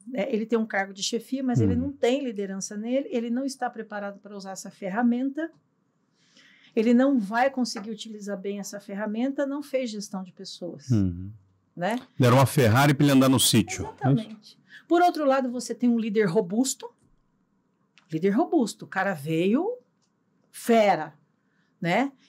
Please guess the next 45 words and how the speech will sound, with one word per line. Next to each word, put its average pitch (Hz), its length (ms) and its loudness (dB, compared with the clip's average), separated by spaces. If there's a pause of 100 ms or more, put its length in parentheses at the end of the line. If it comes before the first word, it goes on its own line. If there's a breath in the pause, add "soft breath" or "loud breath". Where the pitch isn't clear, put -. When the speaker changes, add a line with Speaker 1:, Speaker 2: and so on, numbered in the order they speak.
Speaker 1:
Ele 175 160 0
sabe 214 320 2
inspirar, 202 440 -2
ele 196 100 -10
sabe 214 280 -6
engajar, 185 600 -4
ele 202 220 0
tem 254 300 4
a 240 60 2
galera 208 440 -2
com 190 200 -6
ele, 220 380 -2 (320 soft breath)
mas 208 280 -2
aí, 226 280 -2
assim, 220 800 -4 (840)
tem 247 140 2
plano 220 240 -4
de 196 80 -10
carreira? 214 520 -10 (480)
Porque - 140 -10
as 208 80 -8
pessoas 220 360 -6
per-, 240 220 -4
me 226 140 -2
perguntam 233 500 -6
como 214 160 -18
é 226 60 -14
que 226 100 -18
elas 220 160 -14
podem 214 300 -8
crescer 220 360 -12
aqui 226 160 -12
dentro. 190 400 -10
Então, 202 160 2
ele 226 160 4
vai 233 220 0
lá 220 220 2
na 330 240 -2 (160)
Speaker 2:
Hum. 87 280 2 (280)
Speaker 1:
e, 247 100 4
que 302 180 0
que - 120 0
ele 370 100 2
tá 320 140 0
pedindo? 214 600 -2